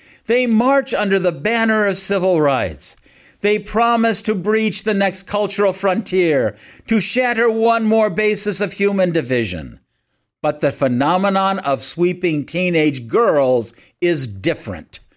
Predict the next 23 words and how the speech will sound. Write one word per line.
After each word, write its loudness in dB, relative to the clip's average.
unquote. -2
She -6
tries -2
to -6
make 0
a -2
distinction -2
without -2
a -4
difference. -8
For 0
Schreier, -2
child's 0
transgenderism 0
is 0
immoral 2
because 0
minors 0
are -2
too 0
young 0
to 0
consent -2